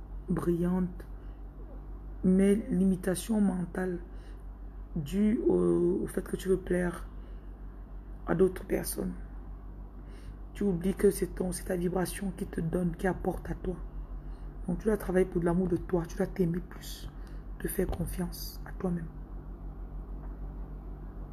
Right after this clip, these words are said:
Merci la reine Evelyne. Senge Gono,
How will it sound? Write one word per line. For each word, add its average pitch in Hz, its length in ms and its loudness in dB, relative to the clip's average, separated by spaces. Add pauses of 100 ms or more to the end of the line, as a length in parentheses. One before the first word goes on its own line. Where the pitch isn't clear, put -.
(1300)
Merci 180 360 2
la 165 100 6
reine 165 240 2
Evelyne. 147 380 -2 (1700)
Senge 185 540 6
Gono, 156 360 2